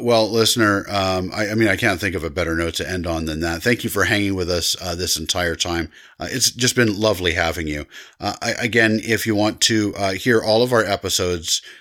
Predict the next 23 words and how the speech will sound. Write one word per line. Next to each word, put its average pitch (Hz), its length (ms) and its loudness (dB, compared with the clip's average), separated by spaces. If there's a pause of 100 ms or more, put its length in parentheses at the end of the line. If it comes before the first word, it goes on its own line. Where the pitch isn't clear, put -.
(280)
or 92 340 2
learn 101 240 2
more 110 200 2
about 104 180 0
the 87 60 -14
podcast, 92 680 0 (320)
nested 120 320 0
folders 107 380 2
podcast 101 580 0
dot 95 260 0
com 107 360 -4
is 98 180 -6
the - 80 -10
place 98 240 0
to - 80 -6
do 98 160 -2
that. 92 300 0 (280)
There's 101 160 -2
also 127 220 2
a 123 60 0
contact 123 520 -2
us 92 160 0
form 90 460 -2